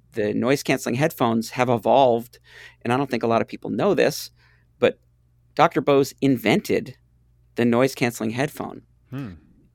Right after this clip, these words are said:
Speaker 1: And the story behind it is fascinating because he was on a flight back from Zurich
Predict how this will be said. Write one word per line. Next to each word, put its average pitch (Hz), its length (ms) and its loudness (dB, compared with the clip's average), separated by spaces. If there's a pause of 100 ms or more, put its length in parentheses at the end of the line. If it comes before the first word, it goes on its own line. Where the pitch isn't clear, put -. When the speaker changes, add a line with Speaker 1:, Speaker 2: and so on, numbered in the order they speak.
Speaker 1:
And 113 320 4
the 110 100 0
story 202 360 4
behind 117 360 4
it 107 80 -2
is 110 100 -4
fascinating 110 580 0
because 101 300 -8
he 131 100 -2
was 123 140 -2
on 117 140 0
a 110 40 0
flight 123 340 0
back 117 200 -2
from 123 180 -4
Zurich - 560 -2